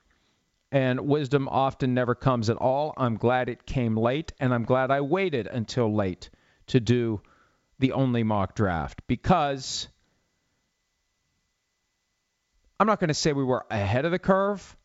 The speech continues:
but I think we were ahead of the curve as it relates to putting your name on paper and attaching your name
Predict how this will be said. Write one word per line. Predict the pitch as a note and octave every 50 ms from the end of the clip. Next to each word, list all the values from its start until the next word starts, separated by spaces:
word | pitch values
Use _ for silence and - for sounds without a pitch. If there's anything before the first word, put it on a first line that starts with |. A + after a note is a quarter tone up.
| _ _ _ _ _ _ _ _ _ _ _ _ _ _ _ _ _ _ _
but | C3+ C3 B2 B2 A#2 - _ _ _ _ _ _ _ _ _ _ _ _ _ _ _ _ _ _ _ _ _ _ _ - - - -
I | A#2+
think | G#2+ G2+
we | F2 E2
were |
ahead | E2 F2 E2
of | D#2 D2+
the | -
curve | - F2+ D#2 C#2+ C2+ - - - - - - _ _ _ _ _ _ _ _ _ _ _ _ _ -
as | B2+ A2+ A#2
it |
relates | A#2+ B2 B2 A#2+ A2 - -
to | - -
putting | - - D#3+ F3 - F3+ F#3 F3 D#3+ - _ _ _ _ _ _ _ _ _ _ _
your | A#2+ B2
name | B2+ C3 C#3 D3 D#3 D#3+ D#3 D3 C3 - _ - -
on | - C#3+ C3+ C3 -
paper | - C#3 B2 A2 - - F#2+ F2+ - - _ _ _ _ _ _ _ _ _ _ _ _ _ _ _ _ _ _ _ _
and | - A#2+ A2+ A2+
attaching | - - - D#3 D3 D3 C#3 - - D#3+ C#3+ C3
your | C3+ C3
name | B2+ B2+ B2 B2 A#2+ A#2+ A#2 A2+